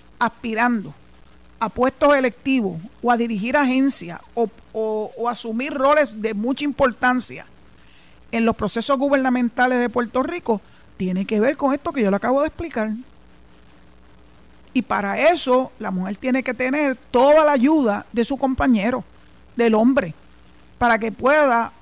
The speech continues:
sortear ambas, eh, responsabilidades y que los muchachos salgan bien y que el gobierno y el pueblo de Puerto Rico también salgan bien. Así que parece ser fácil, pero no lo es.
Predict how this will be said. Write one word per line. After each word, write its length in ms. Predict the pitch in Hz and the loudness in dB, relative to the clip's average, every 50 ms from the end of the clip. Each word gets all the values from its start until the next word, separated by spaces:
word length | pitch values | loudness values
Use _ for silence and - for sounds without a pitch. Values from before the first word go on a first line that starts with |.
| - - | -20 -14
sortear 760 | - - 240 233 233 214 180 - - 285 285 294 262 220 190 - - - - - - - - - - - - - - - - - - - - - - - - - - - - - - | -10 -4 -2 -2 -2 -4 -6 -12 -12 -6 -2 -2 -2 -2 -4 -10 -18 -20 -20 -20 -20 -20 -20 -20 -20 -20 -20 -20 -20 -20 -20 -20 -20 -20 -20 -20 -20 -20 -20 -20 -20 -20 -20 -18 -8
ambas, 720 | - 247 254 254 240 214 247 254 262 - - - - - - - | -4 -4 -2 0 2 2 2 2 2 2 -2 -4 -6 -8 -12 -6
eh, 480 | - 233 233 220 214 214 202 196 185 185 214 | -2 0 0 0 0 -2 -2 -4 -6 -2 -2
responsabilidades 1200 | 254 254 - - 269 269 240 - 294 269 254 269 262 277 285 294 311 302 277 226 202 214 208 - - - - - - - - - - - - - | -2 -2 0 2 2 2 4 2 2 2 2 2 0 0 0 0 0 0 0 0 0 -4 -6 -8 -14 -20 -20 -20 -20 -20 -20 -20 -20 -20 -18 -8
y 100 | - 233 | -8 -8
que 140 | 190 - 220 | -2 0 0
los 80 | 214 208 | 0 2
muchachos 480 | 202 196 - - 202 208 - 233 220 | 0 -2 -2 -4 -6 -4 -4 -4 -2
salgan 400 | - 233 220 214 202 214 214 226 | -2 -2 -2 -2 -2 -4 -4 -4
bien 160 | 247 302 311 285 | -2 -2 -2 -2
y 60 | - | -2
que 100 | - 214 | -4 -6
el 80 | 196 196 | -8 -6
gobierno 460 | 185 180 180 185 208 220 254 254 247 | -6 -6 -4 -4 -2 2 2 2 2
y 60 | 233 | 0
el 40 | 208 | -2
pueblo 220 | - 202 208 220 | -4 -4 -2 -2
de 80 | 233 226 | -2 -2
Puerto 260 | 226 233 208 - 233 | -4 -6 -6 -6 -8
Rico 160 | 233 262 - | -8 -8 -8
también 340 | - 247 247 254 269 277 269 | -8 -6 -6 -4 -4 -6 -6
salgan 440 | - - - 190 202 220 233 226 196 | -8 -8 -10 -10 -8 -8 -8 -8 -8
bien. 200 | 170 170 175 - - - - - - - - - | -10 -12 -14 -16 -16 -18 -20 -20 -20 -20 -14 -14
Así 200 | 254 240 - 269 | -12 -12 -10 -6
que 120 | 320 294 | -6 -4
parece 400 | 220 247 240 233 294 285 - 349 | -2 -2 -2 -2 -2 -4 -4 -6
ser 240 | - 349 370 359 285 | -6 -8 -8 -8 -10
fácil, 480 | - - - 233 294 294 - 285 254 - - | -14 -6 -4 -2 -2 -2 -4 -8 -10 -10 -10
pero 200 | 226 208 202 202 | -10 -10 -8 -8
no 140 | 208 226 | -6 -6
lo 180 | 247 240 220 185 | -4 -6 -6 -8
es. 360 | 175 170 170 - - - - | -10 -12 -14 -14 -14 -16 -18